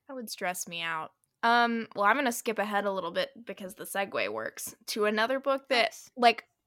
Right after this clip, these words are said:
Speaker 1: okay. It also just ended. Um, and that was my, <laughs> I was like, "Oh,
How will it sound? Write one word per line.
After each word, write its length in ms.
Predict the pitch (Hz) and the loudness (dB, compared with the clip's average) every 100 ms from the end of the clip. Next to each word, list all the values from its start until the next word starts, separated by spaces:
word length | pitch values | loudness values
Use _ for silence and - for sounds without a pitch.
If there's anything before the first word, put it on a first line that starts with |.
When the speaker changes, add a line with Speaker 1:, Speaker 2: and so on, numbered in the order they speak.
| - | -4
Speaker 1:
okay. 320 | 233 - 143 - _ _ _ _ _ _ _ _ - | -4 -2 -8 -10 _ _ _ _ _ _ _ _ 6
It 120 | 254 | 10
also 300 | 240 254 254 | 10 6 0
just 260 | 208 214 - | 0 -4 -2
ended. 400 | 185 - - - _ _ _ _ - | -2 -2 -10 -10 _ _ _ _ 4
Um, 380 | 220 202 180 156 - - | 8 8 6 0 -8 2
and 240 | 196 175 - - | 2 0 -10 6
that 180 | 226 220 | 10 10
was 180 | 254 269 | 10 10
my, 380 | 262 277 233 277 | 10 10 10 12
<laughs> 40 | |
I 120 | 262 262 | 12 12
was 180 | 262 | 10
like, 240 | 269 226 - | 4 0 2
"Oh, 280 | 196 175 - | 4 4 2